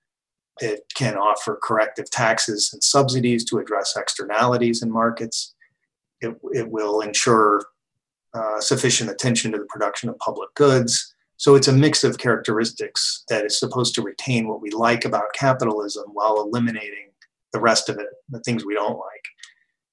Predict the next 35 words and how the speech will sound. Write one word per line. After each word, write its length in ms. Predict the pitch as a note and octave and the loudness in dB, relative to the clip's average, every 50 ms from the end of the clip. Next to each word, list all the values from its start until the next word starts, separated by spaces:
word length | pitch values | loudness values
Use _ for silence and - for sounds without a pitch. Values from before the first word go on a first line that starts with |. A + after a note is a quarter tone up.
| _ _ _ _ _ _ _ _ _ - - - | _ _ _ _ _ _ _ _ _ -12 -6 -2
or 100 | B2+ A#2 | -2 -2
that 160 | G#2+ G#2 G2 | -2 -4 -4
many 360 | G#2 A2+ A2 G2+ G#2 - - _ - G#2+ | -4 -4 -2 -4 -6 -10 -12 _ -8 -8
of 120 | G#2 G2+ | -6 -6
us 140 | G#2+ G#2 - | -4 -6 -2
don't 220 | - G#2+ G#2 - A2+ | -2 -2 -2 -4 -6
like. 280 | A2 A2+ A#2 - - _ _ _ _ _ _ _ _ - | -6 -6 -6 -8 -12 _ _ _ _ _ _ _ _ -2
It, 260 | D#3+ D3 C3+ C3 - | 0 0 0 2 2
it 120 | C#3 C3+ B2 | 2 2 2
appears 300 | A#2 - D3+ D3 C3 C3 | 4 6 6 6 6 6
to 80 | - B2+ | 6 4
many 200 | C3 C3 B2 A#2 | 4 6 4 4
socialists, 800 | - - A#2+ A2+ A2+ - B2+ A2 G#2+ G#2+ - - - - - - - A#2+ | 4 4 4 4 4 2 0 0 0 0 0 0 0 -2 -4 -4 -6 -6
um, 360 | A2+ G#2+ G#2+ G#2+ G#2+ G#2 - - | -4 -2 -2 -4 -6 -8 -10 -6
to 100 | - B2+ | -2 2
be 100 | B2 B2+ | 2 2
the 140 | B2 A#2+ A2+ | 2 2 2
only 320 | A2+ A#2+ A#2+ A2+ G#2+ G#2 | 2 2 0 0 -2 -2
answer 500 | A2 A#2 A#2 A2+ - - A2 G2 G#2 - _ _ _ _ _ - | 0 0 2 2 2 2 2 -2 -4 -10 _ _ _ _ _ -6
that 160 | A#2+ B2 A#2+ | -4 -2 0
really 200 | C3 C3+ B2+ A2+ | 2 2 2 2
avoids 420 | A2 G#2+ - A2 A2 G#2+ G#2 - | 0 -2 -2 -2 0 0 0 -2
command 380 | - - G#2+ G#2 A2 G#2 G#2 - | -4 -4 -4 -4 -4 -2 0 -2
central 320 | - - A2+ - - A2+ | -2 -2 -2 -4 -4 -4
planning 540 | G#2+ - - A#2+ A2 G#2+ G#2+ G#2 G#2 G#2+ G#2 - _ _ _ _ _ _ - | -6 -6 -6 -4 -4 -4 -4 -6 -6 -10 -12 -14 _ _ _ _ _ _ -8
on 100 | A2+ G#2+ | -8 -6
the 80 | G#2+ | -6
one 160 | G#2 G#2 G#2+ G#2 | -6 -6 -6 -6
hand, 360 | - A2+ G2+ G#2 G#2 G2 - | -6 -6 -6 -6 -8 -8 -10
or 60 | A2 | -12
capitalism 720 | - - B2 A2+ G#2+ - - G#2 G#2+ G#2 G#2+ G#2 - G#2+ G2+ | -6 0 0 2 2 2 -2 -4 -2 -4 -4 -4 -6 -8 -8
on 100 | G2+ G2+ | -10 -10
the 100 | G#2 G#2 G#2+ | -12 -12 -8
other 200 | G#2+ G#2 G#2 G#2 | -8 -8 -8 -8
hand. 300 | G#2+ G#2 G#2+ G#2+ G#2 | -12 -12 -14 -14 -16